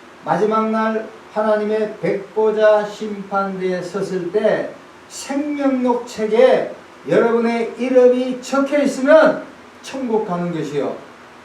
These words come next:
이름이 적혀 있지 않으면 지옥에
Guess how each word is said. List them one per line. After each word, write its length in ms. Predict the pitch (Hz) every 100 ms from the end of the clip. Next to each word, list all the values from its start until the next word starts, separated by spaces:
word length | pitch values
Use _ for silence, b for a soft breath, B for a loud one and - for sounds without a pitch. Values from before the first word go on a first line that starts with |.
| - 214
이름이 580 | 208 185 175 170 165
적혀 600 | - 214 220 - 240 233 -
있지 400 | 240 - 220 214
않으면 540 | 147 151 180 214 - - - - - - -
지옥에 920 | - 269 285 285 277 254 262 262 -